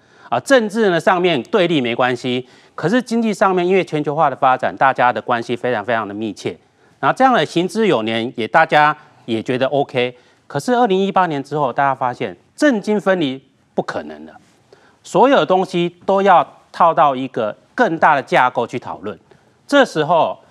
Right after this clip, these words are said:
如何去链接各个系统的能力就很重要，因为你政治归政治，经济归政治，我们发现不行了。如何去链接政治跟经济的这个力量？那在国家内部也是如此，像在台湾国家内部，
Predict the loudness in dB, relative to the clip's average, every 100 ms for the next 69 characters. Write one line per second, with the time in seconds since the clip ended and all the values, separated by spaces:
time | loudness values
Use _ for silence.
0 | _ _ -4 0 2 0 -2 -2 0 0
1 | 0 -2 -2 0 -2 -2 -4 -4 -6 -6
2 | -8 -6 -2 -2 -2 -6 -6 -6 -6 -10
3 | -14 _ _ _ -4 -2 0 -2 -2 -2
4 | 0 -2 0 0 0 -2 0 -2 0 -2
5 | -2 -2 -4 -4 -4 -4 0 0 0 -2
6 | -4 -4 -8 -14 -16 _ -20 _ 0 2
7 | 2 0 0 0 2 -2 0 0 0 -2
8 | 0 0 0 -2 -2 -4 -2 -4 -2 0
9 | 2 2 0 -8 _ _ _ 0 2 4
10 | 4 2 -4 -2 0 2 2 2 2 0
11 | -2 -4 -6 -8 -10 -16 -20 _ 0 2
12 | 2 2 2 0 0 -2 0 -4 -6 -8